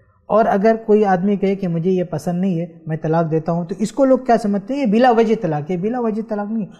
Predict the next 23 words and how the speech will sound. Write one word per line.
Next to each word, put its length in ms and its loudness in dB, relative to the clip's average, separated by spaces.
माकूल 460 2
वजह 340 0
है। 160 -8
किसी 240 -2
शौहर 280 2
का 100 -2
ये 140 4
कहना 300 0
कि 140 -4
"ये 60 2
औरत 280 0
मुझे 180 0
पसंद 320 -4
नहीं 140 0
है, 80 -4
ये 60 0
तलाक 340 2
देने 220 2
की 120 -2
बहुत 280 -2
माकूल 440 0
वजह 200 2
है", 100 -12